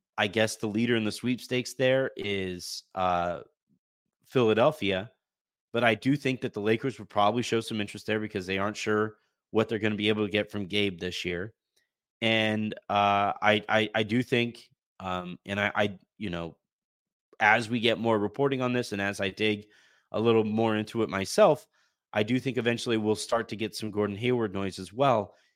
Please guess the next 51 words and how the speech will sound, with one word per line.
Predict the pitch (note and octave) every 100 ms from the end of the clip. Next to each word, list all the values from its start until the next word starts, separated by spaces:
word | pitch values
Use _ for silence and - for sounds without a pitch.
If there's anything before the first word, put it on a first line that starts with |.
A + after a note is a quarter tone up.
| _
And | G2 G2
the | F#2+
two | -
sides | G#2+ - G2 F#2
there | - G#2
will | G2
be | F2+ F2+
linked, | F2+ F2+ F2 - - -
um, | F#2 E2+ E2 E2 - _
as, | G2 F#2+ F2 -
as | G2+ F#2+
we | G2+
get | G2
into | F#2+ - F#2 F2 -
the | F#2+
buyout | D#2+ F#2+ F2+ F2 -
season. | - G#2 - -
That | B2
usually | F3 C3 C#3
comes | A#2+ A#2 G#2+ _ - _ -
a |
little | B2 B2
after | G#2+ C3+
the | D3+
trade | C#3+ D#3+
deadline, | D#3 D#3 E3 D3+
but | C#3
with | B2+
how | - D#3 F3
quickly | - - C3 F3 D#3+
this | G#2+ C#3+
trade | - D3+ D#3
deadline | D3+ D3 D3 D#3 D#3+ _ _ _
has | - B2 A2+
proceeded, | - A2+ - C3 C#3+ E3 C#3+ _ _
we | - C3+
might | D3 C#3
actually | C3+ - B2
get | A#2
into | A#2+ G#2+
buyout | F#2+ G2+ G#2+ G#2
season | - A2 G2
a | F#2+
little | G2 F#2
early. | D#2+ G#2 F2+ E2+ D#2+ _ _ _ _
Uh, | F2+ F2
so | F2 G2+
we'll, | F#2+ F#2+
we'll, | G2+ G2 F#2+
we'll | F#2 G2 _
t-, | -